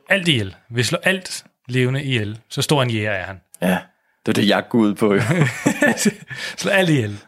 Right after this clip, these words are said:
Speaker 1: Det er meget destruktivt. Og, øh, men, øh, det vil Gaia, som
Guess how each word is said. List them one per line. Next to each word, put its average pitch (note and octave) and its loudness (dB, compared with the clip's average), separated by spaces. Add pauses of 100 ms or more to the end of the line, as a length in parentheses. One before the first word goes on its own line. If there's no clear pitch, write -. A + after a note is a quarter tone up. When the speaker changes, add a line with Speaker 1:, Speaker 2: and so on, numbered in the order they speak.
Speaker 1:
Det A#2+ -10
er A#2+ -12
meget C3+ -4
destruktivt. C3+ 0 (600)
Og, B2+ 2
øh, B2+ -2 (100)
men, C3+ -2
øh, C#3 -10 (1000)
det F3+ 2
vil G3 0
Gaia, D#3 2 (600)
som A#2 -6